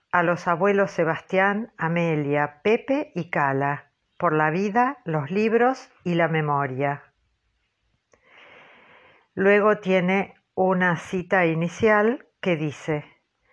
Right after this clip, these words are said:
"Va de cuento, nos regía un capitán que venía mal herido en el afán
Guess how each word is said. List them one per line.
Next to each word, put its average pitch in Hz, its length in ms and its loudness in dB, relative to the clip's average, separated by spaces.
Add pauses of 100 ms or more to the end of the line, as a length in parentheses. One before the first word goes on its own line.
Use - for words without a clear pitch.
(640)
"Va 208 260 4
de 233 180 2
cuento, 165 760 0
nos 175 300 0
regía 226 840 0 (140)
un 247 260 2
capitán 196 600 -2
que 175 120 -2
venía 165 840 0
mal 220 300 0
herido 165 580 0
en 147 140 -2
el 147 160 0
afán 220 580 -2